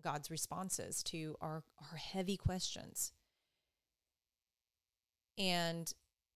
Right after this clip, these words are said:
I love this in, uh, Second Corinthians today. Um, "For the sorrow that is according to the will of God produces a repentance without regret, leading to salvation. But the sorrow of the world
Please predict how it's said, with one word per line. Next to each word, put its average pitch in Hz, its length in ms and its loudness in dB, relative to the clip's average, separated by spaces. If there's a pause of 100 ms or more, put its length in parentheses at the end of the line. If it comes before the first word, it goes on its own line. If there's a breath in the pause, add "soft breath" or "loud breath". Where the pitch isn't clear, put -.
(120)
I 190 80 4
love 190 240 6
this 196 300 6
in, 170 360 0 (140)
uh, 165 140 2
Second 160 260 -2
Corinthians 170 480 0
today. 160 560 4 (440)
Um, 160 440 2
"For 202 100 2
the 180 120 4
sorrow 190 640 6
that 160 140 2
is 165 120 2
according 185 480 0
to - 100 -6
the 165 80 -2
will 165 220 2
of 156 100 0
God 160 400 2
produces 175 560 0
a 175 60 -2
repentance 185 720 -2
without 165 380 -4
regret, 156 560 -2 (260)
leading 180 340 0
to 180 120 -6
salvation. 151 720 -2 (560)
But - 140 -2
the 180 80 2
sorrow 175 440 4
of 165 180 -4
the 170 100 0
world 151 460 -2